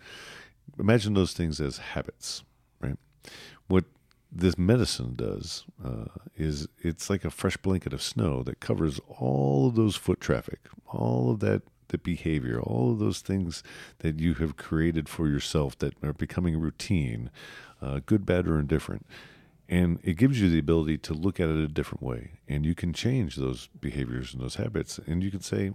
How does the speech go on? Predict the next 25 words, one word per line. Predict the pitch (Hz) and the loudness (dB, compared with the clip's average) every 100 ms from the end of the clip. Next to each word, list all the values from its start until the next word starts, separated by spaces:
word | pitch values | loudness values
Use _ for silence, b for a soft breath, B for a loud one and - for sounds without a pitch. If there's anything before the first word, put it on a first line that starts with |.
| - | -4
"You | 110 | -2
know | 117 | -2
what? | 120 - _ _ _ | -4 -8 _ _ _
That | 117 113 | 0 2
doesn't | 113 110 101 | 2 0 0
serve | 127 120 | 0 0
me | 78 65 | -2 -6
anymore." | 62 60 58 - _ - | -8 -8 -10 -14 _ -8
And | 107 110 - | -6 -6 -6
I | 113 | -4
can | 107 | 0
move | 101 92 | 2 2
on | 85 | 0
from | 71 69 | -2 -6
that. | 65 - _ _ - | -6 -6 _ _ -6
And, | 78 80 98 B B B _ _ | -2 -2 -6 B B B _ _
you | 78 | -4
know, | 76 - _ | -4 -10 _
and | 85 87 | 0 4
I'm | 92 | 4
gonna | 82 | 2
be | 85 | 2
okay | 76 - 73 | 2 2 0
with | 62 | -2
it. | - | -8